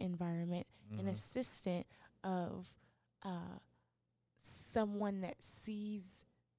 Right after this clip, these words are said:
Speaker 1: this, um, this lack of expression from within, right?
Speaker 2: Mm-hmm.
Speaker 1: Or someone to assist in hearing what I had to say, right? Um, to come to that.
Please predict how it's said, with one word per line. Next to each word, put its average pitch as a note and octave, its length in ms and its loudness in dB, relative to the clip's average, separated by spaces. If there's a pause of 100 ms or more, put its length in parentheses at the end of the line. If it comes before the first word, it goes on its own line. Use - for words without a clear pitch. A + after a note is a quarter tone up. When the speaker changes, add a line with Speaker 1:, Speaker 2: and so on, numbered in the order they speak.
Speaker 1:
this, - 520 4 (1160)
um, F3 800 -2 (1040)
this F#3+ 260 4
lack G3+ 300 4
of F3+ 100 0
expression F#3+ 600 0
from F3+ 220 0
within, F3+ 640 0
right? F3+ 300 2
Speaker 2:
Mm-hmm. - 80 0
Speaker 1:
Or F3 220 2 (300)
someone G3 380 2
to F#3 180 0
assist G3+ 640 2
in F3 400 -2 (640)
hearing G#3 420 4
what F3+ 120 0
I F3 100 0
had F3 280 -2
to - 120 -10
say, E3 460 -2 (400)
right? F3+ 320 0 (600)
Um, F3+ 480 -2 (320)
to A3 680 -2 (280)
come G3 420 -2
to F3 140 -6
that. - 300 -8